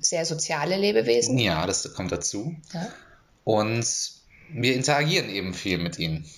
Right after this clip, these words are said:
Speaker 1: Ja, wir kommunizieren genauso
Speaker 2: Genau.
Speaker 1: wie Pferde kommunizieren.
Speaker 2: Genau, egal wann. Wir, wir ko-, werden immer mit Pf-, Pferden
Speaker 1: Mhm.
Speaker 2: irgendwie kommunizieren, weil
Speaker 1: Ja.
Speaker 2: wir ha-, werden eine Körperhaltung haben. Wir werden irgendwas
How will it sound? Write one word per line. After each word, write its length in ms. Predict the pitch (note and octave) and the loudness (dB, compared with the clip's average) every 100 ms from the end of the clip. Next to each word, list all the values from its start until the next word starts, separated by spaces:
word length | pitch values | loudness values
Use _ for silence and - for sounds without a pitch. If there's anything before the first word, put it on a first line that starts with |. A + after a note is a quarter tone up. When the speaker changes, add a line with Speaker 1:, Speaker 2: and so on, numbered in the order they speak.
| - - _ - G#3 | -20 -20 _ -8 2
Speaker 1:
Ja, 300 | G3+ G3 A#3+ A#3+ | 4 4 2 0
wir 80 | |
kommunizieren 840 | B3+ A#3+ A#3 A#3 A3+ - A#3+ A#3+ B3 - - | 2 4 4 4 2 0 0 0 -6 -12 -4
genauso 320 | G#3 G#3 G#3+ | 4 6 6
Speaker 2:
Genau. 180 | - A3+ | 4 2
Speaker 1:
wie 40 | |
Pferde 280 | F#3 G#3 F3+ | 4 4 2
kommunizieren. 760 | F3+ D#3+ D#3 D#3 - D3 E3 - | 0 0 2 2 2 -4 -8 -6
Speaker 2:
Genau, 240 | - D3 F#2+ - | 0 0 -2 -2
egal 460 | A#2+ A#2 G#2+ A2 G#2 | 2 4 2 0 0
wann. 360 | G#2 A#2 G3 - - - - - - - | 0 0 -2 -8 -18 -20 -20 -20 -20 -4
Wir, 380 | B2+ C3+ A#2+ B2+ | 2 4 4 2
wir 140 | B2+ | 0
ko-, 180 | C3 A#2 | 0 2
werden 240 | B2 B2 - | 2 2 2
immer 200 | C3+ A2 | 4 4
mit 220 | G#2 - | 0 -6
Pf-, 360 | - - A2 - | -4 -2 -2 -2
Pferden 320 | A2 G#2 A2+ | -2 -2 2
Speaker 1:
Mhm. 60 | |
Speaker 2:
irgendwie 280 | B2+ C3 A#2+ | 4 4 2
kommunizieren, 580 | B2 A#2 A#2 - C3+ B2+ | 0 0 -2 0 0 2
weil 100 | G#2+ | 2
Speaker 1:
Ja. 60 | G#2+ | 2
Speaker 2:
wir 180 | G#2+ | 0
ha-, 120 | G2+ A2 | 0 0
werden 200 | G#2+ A2+ | 0 0
eine 100 | G#2+ | -4
Körperhaltung 720 | - A2 F#2 F#2 F2 F2+ F#2 | -2 0 0 0 0 -2 0
haben. 440 | A2 C3 C#3+ D3 - - - | 2 2 0 -2 -10 -16 -6
Wir 120 | G#2 | 0
werden 380 | G#2 G#2+ A2 A2 | 2 2 0 0
irgendwas 800 | A2 A#2+ A#2+ A2 G#2 - - - | 4 4 4 2 0 0 -4 -8